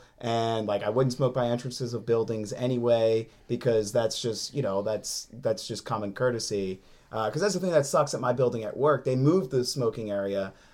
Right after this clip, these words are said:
uh, because people were standing by the f-, doors, and every time it opened, the negative pressure in the building would just suck the cigarette smoke in there. Plus, you'd, if you'd have to walk through the cigarette smoke every time to get in the building, which it's like, you know, like, I, I appreciate you being outside, and they would put their, they didn't, you know, they weren't throwing their stuff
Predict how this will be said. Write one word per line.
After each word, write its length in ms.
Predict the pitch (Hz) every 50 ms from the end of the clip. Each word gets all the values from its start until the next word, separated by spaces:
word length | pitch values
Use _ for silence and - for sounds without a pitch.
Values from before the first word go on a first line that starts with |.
| - -
uh, 160 | 113 120 117
because 240 | 113 123 - 143 135
people 260 | - 175 170 - 147
were 120 | 139 127 -
standing 420 | - - 143 135 139 143 139 123
by 220 | 120 120 120 120
the 80 | 113 113
f-, 80 | 104 - - 135 120
doors, 340 | 131 143 165 170 143 123 -
and 80 | - 120
every 140 | 127 123
time 220 | 127 139 131 120 117
it 80 | - -
opened, 320 | 123 135 143 135 120 110
the 60 | 113
negative 320 | 104 113 113 113 113 104 -
pressure 260 | - 117 113 - 110
in 20 |
the 60 | 104 98
building 300 | 110 110 123 123 110 98
would 100 | 101 101
just 300 | 113 - - - - -
suck 200 | 147 127 - -
the 80 | 117
cigarette 380 | - - 135 123 123 107 95 -
smoke 300 | - 113 101 98 - 107
in 140 | 123 131 110
there. 260 | 92 87 87 95 - - - - - -
Plus, 180 | 214 214 214
you'd, 160 | 220 196 -
if 160 | 165 165 165 165
you'd 180 | 180 185 175
have 200 | 165 170 156 143
to 80 | - 143
walk 300 | 135 139 135 131 - -
through 180 | - 175 196 202
the 80 | 170
cigarette 320 | 139 - 120 104 113 107 -
smoke 220 | - 113 110 110
every 120 | 110 104 101
time 160 | - 107 101
to 40 | 95
get 180 | 104 101 92 - -
in 120 | 120 143
the 80 | 127 95
building, 500 | - 95 85 82 82 85 82 90 98 - - - - - - - - -
which 160 | 151 151 180
it's 120 | 180 180
like, 280 | 202 208 185 180 - - - _ - - - - - - _ - - _ - - - - - - 659 640 640 740 807 -
you 120 | - 302 339
know, 240 | 285 233 214 220 214
like, 220 | - 233 247 240 -
I, 280 | 202 202 - 226 214 196 - -
I 20 | 196
appreciate 480 | 190 - - 196 220 240 240 214 175
you 100 | 170 160
being 180 | 156 160 147 127
outside, 380 | 127 151 160 - 135 127 139 165
and 100 | 165 165
they 60 | 175
would 160 | 196 190 -
put 180 | - 208 226 214
their, 160 | 202 - -
they 180 | 165 196 202 202
didn't, 340 | 226 226 220 196 185 - -
you 60 | 190
know, 160 | 180 160 151 147
they 120 | 143 151
weren't 280 | 151 170 185 165 - -
throwing 300 | 139 139 139 143 143 139
their 220 | 135 127 127 123 120
stuff 360 | - - 139 127 123 123